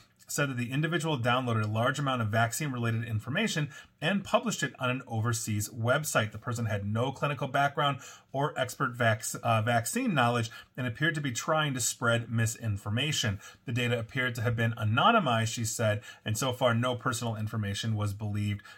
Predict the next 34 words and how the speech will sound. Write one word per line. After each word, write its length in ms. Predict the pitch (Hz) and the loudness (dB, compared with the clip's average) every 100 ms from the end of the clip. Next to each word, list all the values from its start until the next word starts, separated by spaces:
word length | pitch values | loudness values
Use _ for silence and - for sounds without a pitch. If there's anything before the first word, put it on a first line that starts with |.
| - | -8
to 160 | - 113 | -2 0
have 160 | 113 | 0
been 160 | 107 101 | -2 -4
compromised. 720 | - 131 131 120 104 95 - | -2 0 0 0 0 -2 -4
So 100 | 104 | -6
if 140 | 101 | -4
you 120 | 117 | 0
are 120 | 117 117 | 0 2
in 200 | 113 113 | 2 2
New 140 | 104 | 2
Zealand, 480 | 104 220 196 139 123 | 2 4 4 2 2
and 140 | 110 | 0
interestingly 420 | 107 107 117 107 | 0 -2 -2 0
enough, 220 | 104 117 113 | 2 2 0
I 80 | |
do 140 | 101 110 | 0 2
have 160 | 123 | 2
an 60 | 135 | 2
affiliate 480 | 139 226 220 165 110 | 0 0 2 2 0
down 280 | 120 110 110 | 0 2 2
there, 280 | 107 107 - - - | 2 2 -2 -14 -6
and 120 | 107 | 0
you're 160 | 117 120 | 2 2
listening 380 | 139 147 160 131 | 2 0 -2 0
to 80 | 107 | 0
this, 300 | 104 - - _ _ _ _ _ _ - - | 0 -2 -8 _ _ _ _ _ _ -14 -4
I'd 100 | 131 | 0
be 60 | 117 | 2
very 220 | 131 127 | 2 0
curious 260 | 127 131 113 | 2 0 2
to 60 | |
hear 200 | 110 151 | 0 0
from 200 | - 120 | 0 0
you 220 | 113 110 | 2 2